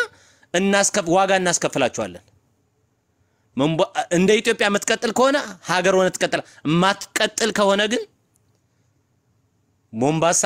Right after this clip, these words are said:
ወይ ደግሞ የት ነው ትገባለህ። ችግር የለውም፣ የጊዜ ጉዳይ ነው።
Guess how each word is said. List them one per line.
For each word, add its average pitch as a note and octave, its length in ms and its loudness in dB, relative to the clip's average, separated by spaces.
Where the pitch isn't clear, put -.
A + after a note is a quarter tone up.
ወይ F3 160 2
ደግሞ D#3+ 280 0
የት D#3 220 0
ነው E3+ 100 0
ትገባለህ። B2+ 540 0
ችግር C#3 260 0
የለውም፣ A2 320 -2
የጊዜ C#3 320 0
ጉዳይ A#2 360 -2
ነው። F#2 100 -10